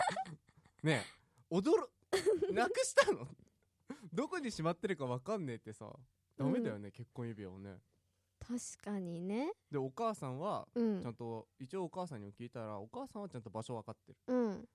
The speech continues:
Speaker 1: いや、でも指が入るかどうか分かんない。
Speaker 2: <laughs> うん。
Speaker 1: いや、でもそれなんかね、夫婦のあり方としていいのかもしんないけどさ。
Speaker 2: 結婚指輪か。私の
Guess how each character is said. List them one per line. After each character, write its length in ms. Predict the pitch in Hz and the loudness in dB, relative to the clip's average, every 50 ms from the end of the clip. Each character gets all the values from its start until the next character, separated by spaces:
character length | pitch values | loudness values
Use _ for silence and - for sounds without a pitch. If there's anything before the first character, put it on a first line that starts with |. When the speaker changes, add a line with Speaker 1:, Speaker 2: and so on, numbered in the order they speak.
| _ _ | _ _
Speaker 1:
い 40 | 117 | -8
や、 40 | 120 | -6
で 100 | 151 214 | -4 -4
も 80 | 170 | -4
指 280 | 127 120 135 160 233 214 | -2 -2 -2 -4 -4 -6
が 100 | 135 123 | -6 -6
入 220 | 156 180 208 170 | -6 -4 -4 -4
る 60 | 123 | -4
か 100 | - 151 | -6 -6
ど 100 | 135 147 | -6 -6
う 40 | 143 | -8
か 100 | - - | -8 -10
分 80 | 85 92 | -14 -10
か 140 | - 107 95 | -8 -10 -10
ん 40 | - | -10
な 100 | - 113 | -14 -12
い。 200 | - - 302 294 | -6 -4 -4 -2
Speaker 2:
<laughs> 680 | 285 311 330 320 302 359 339 311 320 302 320 330 311 - - - - - - - - - _ _ | 0 2 2 2 2 0 -4 -4 -6 -6 -8 -10 -12 -14 -20 -20 -20 -20 -20 -20 -20 -20 _ _
う 60 | 240 | 0
ん。 400 | 240 240 226 202 190 202 226 240 - _ _ _ _ _ _ _ - | 2 2 2 0 -2 -6 -8 -12 -14 _ _ _ _ _ _ _ -12
Speaker 1:
い 80 | - 107 | -10 -8
や、 100 | 101 98 | -8 -8
で 100 | - 85 | -10 -12
も 80 | - 117 | -16 -16
そ 140 | - - - 123 120 | -18 -14 -12 -12 -10
れ 120 | 156 208 | -10 -10
な 200 | 233 214 202 214 | -10 -8 -8 -8
ん 80 | 208 196 | -8 -8
か 140 | - 107 | -8 -8
ね、 220 | 104 107 113 - - _ - 156 - _ _ _ | -6 -6 -6 -8 -10 _ -18 -20 -20 _ _ _
夫 180 | - 175 170 156 | 2 2 2 2
婦 100 | - 127 | 0 -2
の 240 | 113 110 107 - - _ _ _ _ _ _ | -4 -4 -6 -8 -10 _ _ _ _ _ _
あ 100 | - - | -4 -4
り 100 | 127 123 | -2 -4
方 220 | - 135 - 107 | -4 -6 -6 -8
と 140 | - - 95 | -12 -14 -18
し 120 | - - | -18 -14
て 200 | - 104 95 - - - | -12 -12 -12 -10 -8 -6
い 160 | 160 170 160 | -4 -4 -4
い 20 | |
の 100 | 120 107 | -4 -4
か 140 | - - 143 | -6 -8 -8
も 80 | 123 98 | -8 -8
し 120 | - 107 | -10 -10
ん 80 | 107 104 | -10 -10
な 80 | 104 101 | -10 -12
い 60 | - | -12
け 80 | - | -14
ど 80 | 90 85 | -16 -18
さ。 140 | - - - - - | -20 -20 -20 -16 -16
Speaker 2:
結 220 | - - 285 294 - _ _ _ _ _ - | -14 -14 -14 -18 -20 _ _ _ _ _ 0
婚 120 | 311 359 427 440 453 453 453 466 | 2 4 4 4 4 6 6 6
指 180 | 453 415 311 262 | 6 6 4 4
輪 160 | 220 214 208 | 4 2 0
か。 560 | - - - 185 180 180 165 165 185 190 - - _ _ _ _ _ _ _ _ _ _ _ _ | -2 -4 -4 -4 -2 -2 -4 -4 -6 -10 -12 -16 _ _ _ _ _ _ _ _ _ _ _ _
私 260 | - 254 269 - 320 | -8 -8 -4 -4 -2
の 340 | 311 311 311 302 302 311 - | -2 -2 -2 -2 -4 -6 -8